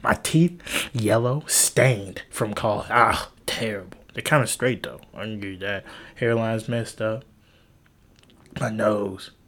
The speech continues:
Ugh. Ugh. Stupid tattoos. What are you gonna get me? You can't hit me because I just put it out on the table. But in a place where public opinion matters, like I know it does for most people,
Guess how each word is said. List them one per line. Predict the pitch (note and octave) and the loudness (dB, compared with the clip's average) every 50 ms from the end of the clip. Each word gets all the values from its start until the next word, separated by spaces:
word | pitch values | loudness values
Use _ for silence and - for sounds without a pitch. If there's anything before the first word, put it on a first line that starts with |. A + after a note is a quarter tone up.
| _ - | _ -4
Ugh. | A#2 A2 G2+ - - - - - _ _ _ _ _ _ - - _ - _ _ _ _ _ _ _ _ | -2 0 0 -2 -4 -10 -14 -20 _ _ _ _ _ _ -20 -20 _ -20 _ _ _ _ _ _ _ _
Ugh. | B2+ A2+ A2+ A2 G#2+ - - - - - _ _ _ _ _ _ _ _ _ _ _ - _ - | -4 -2 -2 -2 -4 -6 -12 -16 -20 -20 _ _ _ _ _ _ _ _ _ _ _ -20 _ -14
Stupid | - - - - - - C3 A2+ A2+ G#2+ G2 | -8 -6 -4 -4 -2 -2 -2 -2 -2 -6 -4
tattoos. | - A#2 A2+ A2 - - A#2 A#2 A#2 A#2 A#2 - - - - - - - | -2 -2 -2 -2 -2 -6 -6 -4 -6 -6 -8 -10 -14 -14 -14 -14 -16 -12
What | - C#3 C3+ C#3+ | -2 2 4 4
are | |
you | D3 C#3+ | 6 4
gonna | C#3+ C3+ C3 | 4 2 2
get | B2+ D#3 F3 D#3+ - | 2 2 2 0 0
me? | A2+ G#2+ G2+ - | -4 -12 -14 -8
You | - A#2 A#2 | -4 -4 -4
can't | - - F3 E3+ E3 | -2 0 0 0 2
hit | C3+ C3 D3+ D3+ G#2 A2+ | 0 0 -2 -2 -2 -2
me | D3 F3 F3 | -2 0 0
because | C3 A2+ A2 A2+ G#2+ | 0 -2 -4 -6 -6
I | A2 A2+ D3 | -4 -4 -4
just | D#3+ - A2+ G2+ - | -4 -4 -8 -10 -8
put | - - C3 | -6 -4 -4
it | A#2 - | -4 -2
out | G#2+ G#2+ G#2+ | -4 -4 -4
on | G#2 G2+ | -6 -6
the | G2+ | -10
table. | F#2+ - - C3 C#3 C3 B2+ - F#2 - - - - - - | -14 -10 -6 -6 -6 -6 -6 -10 -14 -14 -14 -12 -12 -14 -4
But | - D3 C3 B2+ - | -2 -2 -2 -2 -2
in | - B2+ B2 | -2 -2 -2
a | A#2+ | -2
place | - - - D#3+ D3+ C#3 | 0 4 4 4 4 6
where | C#3 B2 G2 | 4 4 4
public | - - - D3+ - D#3 C#3+ - | 4 0 0 0 0 0 -2 -2
opinion | A#2+ - - - - D#3+ D#3+ D3+ C#3 B2 A2 G#2 | -2 -4 -4 0 2 4 4 4 4 2 2 0
matters, | G#2+ G#2+ A#2+ C#3 D#3 F3 F3+ F3+ F#3 F3+ - | 0 0 0 0 2 2 0 0 0 0 0
like | - G#2+ A2+ | 2 2 4
I | A2 A2+ | 4 2
know | A2 A2+ B2 B2 | 2 4 2 2
it | A2+ F#2+ | 2 2
does | A2+ A2+ A2 - | 2 0 0 0
for | - G#2+ | -2 -4
most | G#2+ G#2+ G#2+ G#2+ - - | -2 -2 -2 -4 -4 -4
people, | - A2+ A2 G#2+ - D3 D3 | -4 -4 -4 -4 -6 -10 -12